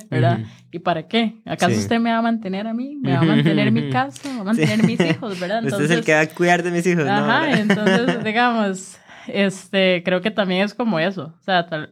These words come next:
Speaker 1: también cuidar el corazón de uno cuando le hacen esas preguntas, contestar,
Speaker 2: Ujú.
Speaker 1: creo que marcando un límite de,
Speaker 2: Ujú.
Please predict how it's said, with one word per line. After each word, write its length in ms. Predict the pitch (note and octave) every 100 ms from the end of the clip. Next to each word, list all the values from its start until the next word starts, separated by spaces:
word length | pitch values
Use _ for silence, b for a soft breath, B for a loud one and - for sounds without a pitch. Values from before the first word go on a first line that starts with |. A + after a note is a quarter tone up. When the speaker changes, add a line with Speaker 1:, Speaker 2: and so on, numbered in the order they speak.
| -
Speaker 1:
también 300 | E3+ E3+ F3
cuidar 260 | A3 G#3+
el 80 | A#3
corazón 300 | A#3 F3 F3
de 80 | F#3+
uno 180 | A3 A#3
cuando 200 | G#3+ F3
le 60 |
hacen 140 | D#3 F#3
esas 200 | G3+ A3
preguntas, 500 | D#3+ E3+ G#3+ F#3+ D#3+
contestar, 520 | D#3+ C#3 A2 A2+ D#3
Speaker 2:
Ujú. 60 | E3
Speaker 1:
creo 220 | F3 F#3
que 400 | G#3+ G#3+ D#3+ D#3 _
marcando 480 | - D#3+ E3+ E3+ F#3
un 80 | G#3
límite 600 | A3+ A#3+ A3+ A3+ A3+ A3 -
de, 440 | - A#2 D#3+ D3+ -
Speaker 2:
Ujú. 100 | -